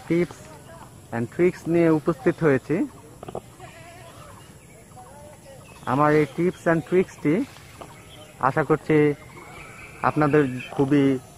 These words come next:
কাজে লাগবে। তো আমি কথা দিয়েছিলাম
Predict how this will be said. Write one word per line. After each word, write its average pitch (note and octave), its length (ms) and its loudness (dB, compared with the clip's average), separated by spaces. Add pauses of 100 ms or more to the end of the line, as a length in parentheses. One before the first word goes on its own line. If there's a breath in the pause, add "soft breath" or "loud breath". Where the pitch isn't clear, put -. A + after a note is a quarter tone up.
(2250)
কাজে C3+ 300 2
লাগবে। G#2+ 300 -2 (2250)
তো A#2+ 80 -4 (240)
আমি C#3 120 2 (140)
কথা D3+ 200 0 (100)
দিয়েছিলাম E3+ 500 4